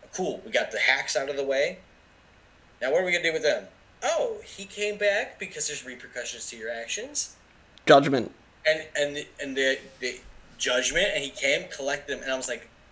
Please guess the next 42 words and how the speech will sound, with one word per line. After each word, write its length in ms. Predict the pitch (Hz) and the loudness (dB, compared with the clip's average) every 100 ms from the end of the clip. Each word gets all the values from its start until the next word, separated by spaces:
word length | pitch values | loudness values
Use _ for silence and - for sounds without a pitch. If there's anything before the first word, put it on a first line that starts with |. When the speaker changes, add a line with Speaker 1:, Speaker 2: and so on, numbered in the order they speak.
| - - - 120 | -20 -16 -8 -4
Speaker 1:
I 60 | |
like 340 | 127 139 139 - | -2 0 -2 -2
that. 320 | 110 98 - - - - - - - - - - - | -2 -2 -6 -16 -20 -20 -20 -20 -20 -20 -20 -20 -10
They 80 | 131 | -6
fucking 480 | 127 143 139 147 131 - - - | -2 0 0 -2 -4 -8 -16 -12
covered 340 | - 127 123 | -2 -2 -2
it 100 | 120 | -4
back 240 | 120 120 117 | 2 2 2
up 160 | 139 | -4
again. 340 | - 107 98 95 - - - - - - - - - - - | -4 -6 -6 -8 -18 -20 -20 -20 -20 -20 -20 -20 -20 -10 -4
And 140 | 135 | -2
then 100 | 135 | 0
they 100 | 139 | 0
gave 460 | 127 139 139 139 - - - | 2 2 2 0 -6 -12 -20
purpose 420 | - 160 165 147 | -4 -2 0 0
for 420 | - 139 131 131 - | 0 0 -2 -2 -2
someone 360 | - 135 131 | -2 -2 -2
like 360 | 127 156 - - | 2 2 2 -8
the 80 | 135 113 | -8 0
Black 260 | 123 120 | 0 0
Knight 180 | 120 113 | -6 -8
to 80 | 117 | -10
come 200 | - 120 | -12 -4
out, 300 | 160 123 107 | -2 -2 -6
because 260 | 113 113 | -8 -6
he's 180 | 101 196 | -4 -4
like, 200 | 123 117 - | -4 -6 -10
"I 40 | |
don't 120 | 113 117 | -10 -8
know 60 | |
what 120 | 113 | -8
the 60 | 110 | -4
fuck 200 | - - | 2 2
I'm 100 | 107 | 0
gonna 160 | 101 90 - | -12 -14 -2
do, 380 | 214 285 220 190 | 0 2 0 0
but 340 | 131 117 113 - - - - - - - - - - - - | 4 4 2 -8 -20 -20 -20 -20 -20 -20 -20 -20 -20 -20 -8
I 60 | - | -2
wanna 160 | 165 | 0
get 140 | - 147 | 2 2
her 100 | 120 | 4
back." 480 | 180 143 107 - | 4 2 -2 -14